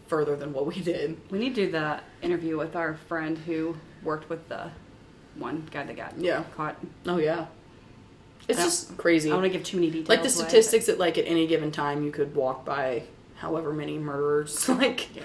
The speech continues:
Speaker 2: or drive by dead bodies on the highway.
Speaker 1: <laughs> Yeah. Life is weird.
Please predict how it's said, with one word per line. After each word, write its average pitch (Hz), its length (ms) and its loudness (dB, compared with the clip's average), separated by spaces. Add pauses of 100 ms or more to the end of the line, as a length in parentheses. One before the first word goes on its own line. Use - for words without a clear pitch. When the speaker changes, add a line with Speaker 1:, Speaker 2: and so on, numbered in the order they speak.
Speaker 2:
or 160 120 -2
drive 147 320 0
by 151 160 2
dead 147 260 -2
bodies 160 360 -4
on 160 120 2
the 170 60 8
highway. 156 440 6
Speaker 1:
<laughs> - 0 -
Yeah. 220 200 4 (1200)
Life 202 240 -4
is - 80 -14
weird. 127 300 -4